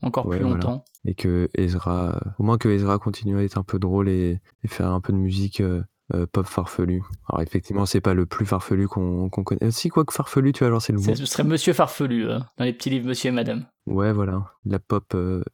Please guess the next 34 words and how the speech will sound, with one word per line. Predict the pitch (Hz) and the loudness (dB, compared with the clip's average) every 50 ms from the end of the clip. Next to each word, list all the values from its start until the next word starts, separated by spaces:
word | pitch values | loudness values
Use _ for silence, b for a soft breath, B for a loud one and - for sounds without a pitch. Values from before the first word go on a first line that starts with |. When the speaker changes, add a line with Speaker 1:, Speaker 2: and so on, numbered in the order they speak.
| - | -4
Speaker 2:
étrange, | - 101 - - - 101 101 101 98 | -6 -6 -4 -4 -2 0 0 0 0
mais | 101 92 | 0 0
sans | - - 95 | -2 -2 -6
plus. | 92 - - 85 - - - - - | -4 -4 -6 -6 -6 -8 -12 -8 -6
Un | 101 | -6
songwriter | - - 110 101 98 98 95 95 - 101 95 | -2 -2 0 2 2 2 2 2 0 0 0
de, | 92 92 90 90 90 92 92 92 92 92 92 92 92 | 2 2 2 2 0 0 0 0 0 0 0 0 0
de | 95 98 | 0 0
grand | 90 92 90 95 95 | 0 0 0 0 0
talent | 92 - 98 92 92 98 104 107 | 0 0 0 0 2 2 0 0
et | 98 | 0
tout, | - - 117 127 | 0 0 2 2
mais | 120 107 95 90 90 90 90 - _ _ _ | 4 4 4 2 2 0 -2 -6 _ _ _
voilà, | - 101 98 104 | -2 0 2 2
il | 104 | 2
a | 101 | 2
une, | 98 95 - | 2 0 0
je | - | -2
trouve | - - 113 | -2 -2 -2
qu'il | - - 104 | 0 0 0
a | |
une | 95 95 | 0 0
place | - - 101 - | 0 -2 -2 0
particulière | - 104 98 - - - - - 101 95 | 0 -2 -2 -4 -6 -10 -4 -2 0 0
dans | 92 92 | 2 2
la | 92 90 | 2 0
musique | 87 87 90 90 92 95 - _ _ - | 0 0 -2 -2 -4 -6 -8 _ _ -2
pop, | 95 92 90 - - | -2 -2 -2 -2 -4
euh, | 95 90 87 - 92 - - - | -4 -2 -2 -2 -2 -4 -4 -4
enfin, | - - 92 | -2 -2 0
dans | 90 92 90 | 2 2 2
l'indie | 92 90 92 98 95 95 98 | 2 2 2 0 0 -2 -4
pop, | - - - 98 92 - - | -4 -2 -2 -2 -2 -2 -2
euh, | 98 92 90 | -2 -2 -4